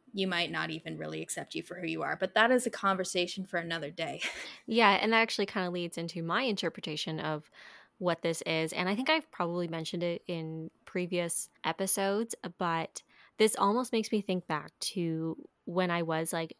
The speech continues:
Speaker 2: nineteen, twenty, and first started dating, where
Speaker 1: Mm-hmm.
Speaker 2: I didn't have the confidence in myself to, you know, again, put myself out there and being like, "Hey, this is what I want. This is who I am.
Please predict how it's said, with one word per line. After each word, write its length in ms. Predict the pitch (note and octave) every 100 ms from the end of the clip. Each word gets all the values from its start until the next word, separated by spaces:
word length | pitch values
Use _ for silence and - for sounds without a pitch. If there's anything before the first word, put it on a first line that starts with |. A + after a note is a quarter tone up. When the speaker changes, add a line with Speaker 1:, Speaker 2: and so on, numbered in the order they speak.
| _
Speaker 2:
nineteen, 540 | F#3+ F3 - G3 F#3
twenty, 540 | F#3 - F3 F3 F3 -
and 400 | E3+ D#3+ D#3+ E3
first 300 | - F3+ F3+
started 520 | - F3 E3+ E3+ E3 -
dating, 580 | - F3 F3+ G#3+ B3+ D4 -
where 560 | F3+ F#3+ F3+ F3 F3 - _ -
Speaker 1:
Mm-hmm. 260 | G3+ A3 A#3+ - G#3+
Speaker 2:
I 40 |
didn't 160 | A#3+ B3+
have 120 | D#4+
the 60 |
confidence 540 | - F3+ E3+ F#3+ F#3 -
in 60 |
myself 800 | F3 E3 E3 - D#3 D#3+ E3 - _
to, 640 | - - E3+ E3 E3 E3 E3 - - - _ _
you 80 | F3+
know, 180 | E3 -
again, 560 | E3 F#3 F3+ E3+ E3 - - _ _ _ _ _ -
put 140 | G#3
myself 280 | G3 F#3+ F3+
out 120 | E3+
there 100 | F3
and 80 | E3+
being 160 | E3 D#3+
like, 160 | D#3+
"Hey, 240 | - F3 D#3+
this 200 | E3+ F3+
is 100 | F#3
what 140 | G3+
I 60 | A#3
want. 520 | G#3 G3 F#3+ G#3+ - -
This 140 | F#3
is 120 | F#3+
who 160 | - A3+
I 160 | A3 -
am. 420 | F3+ F3 E3+ E3